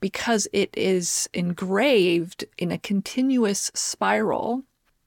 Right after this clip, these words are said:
all the way around, starting with the center of Christ's nose. Uh, the entire image is created just by varying the pressure of the hand as the burin traveled in a spiral around the copper plate. So this is a very regular structured image,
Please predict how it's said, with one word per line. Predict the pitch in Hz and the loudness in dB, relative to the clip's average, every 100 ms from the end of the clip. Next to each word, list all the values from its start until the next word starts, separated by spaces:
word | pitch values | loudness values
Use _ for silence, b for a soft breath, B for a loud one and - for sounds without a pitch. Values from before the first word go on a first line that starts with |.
| _ - | _ 0
all | 208 214 226 | 4 6 6
the | |
way | 226 202 196 | 4 4 2
around, | 180 180 - 180 180 | 2 0 -2 -2 -4
starting | - 185 180 175 | -2 0 0 0
with | 170 - | -4 -4
the | 190 | -4
center | - 175 - | -2 -2 -2
of | 180 175 - | -2 -4 -4
Christ's | - 160 165 - - - | -6 -4 -4 -6 -8 -6
nose. | 196 175 170 - 226 - - B B B B - | -2 -2 -2 -6 -8 -10 -16 B B B B -8
Uh, | 175 - - - | -6 -4 -6 -8
the | - 185 | -2 0
entire | 185 - 226 208 | 0 2 4 4
image | 202 190 208 | 4 2 2
is | 165 | -2
created | - 175 175 170 | 0 0 0 0
just | 175 - | -2 -4
by | 175 165 | -2 -2
varying | 170 180 180 190 196 185 175 | -2 0 2 2 2 0 -2
the | 170 | -4
pressure | 160 - 180 - | -6 -4 -2 0
of | - 170 | -2 -2
the | - | -4
hand | 156 180 175 170 196 233 - | -4 -4 -4 -2 0 -2 -2
as | 175 | -4
the | - | -4
burin | 185 185 170 175 170 170 B B | -4 -2 -2 -2 -4 -6 B B
traveled | - - 226 202 208 | -10 0 2 4 2
in | 190 | 0
a | 180 | -2
spiral | - 165 170 180 180 | -2 0 2 2 0
around | 170 160 160 | 0 -2 -4
the | |
copper | 185 185 - 180 | -6 -6 -6 -6
plate. | - 247 - - B B | -4 -4 -4 -12 B B
So | - 226 | -6 0
this | 208 | 2
is | 226 | 4
a | |
very | 214 214 190 | 6 6 6
regular | 190 180 185 202 214 | 6 4 4 2 2
structured | 208 - 190 - - 175 | 0 -2 -2 0 -2 -2
image, | 180 156 - - - | -4 -4 -4 -6 -8